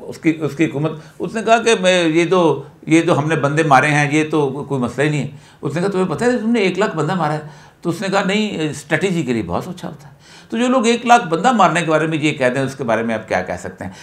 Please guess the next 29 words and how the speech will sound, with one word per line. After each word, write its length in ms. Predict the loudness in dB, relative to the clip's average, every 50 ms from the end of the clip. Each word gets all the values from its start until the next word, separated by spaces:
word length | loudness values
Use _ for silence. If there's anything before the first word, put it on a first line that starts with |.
| -20 -12 -4
तो 60 | 0
ये 100 | 0 2
बुनियादी 300 | 2 2 4 4 4 4
तौर 140 | 4 4 4
पर 180 | 4 2 0 0
मैंने 200 | 0 2 2 2
आपको 220 | 2 2 0 -4
बता 260 | -4 4 6 6 6
दिया, 300 | 8 8 6 6 6 4 0 -10 -6 0
ये 120 | 2 2
सारी 240 | 4 6 4 4 4
सूरत 280 | 2 0 -2 0 0 2
हाल 280 | 6 6 8 8 8
है। 180 | 6 6 4 0 -8 -18 -20 -8 -2
बुनियादी 360 | 0 0 2 4 6 6 6 6
तौर 180 | 6 6 4
पर 480 | 4 4 2 2 2 0 -2 -6 -16 -20 _ -10 -6
हमारे 300 | -2 0 4 4 6 4
यहाँ 180 | 4 2 0 0
मसला 280 | -2 -2 -2 0 0
यह 160 | 2 2 2
है 60 | 2 2
कि 100 | 0 -2
हमें 120 | -2 -2
रोज़ 280 | 0 0 0 0 0 0
धोखा 320 | -2 -4 -2 0 0 0
दिया 180 | 2 2 0 0
जाता 280 | 0 -2 -2 0 0
है 160 | 0 0 0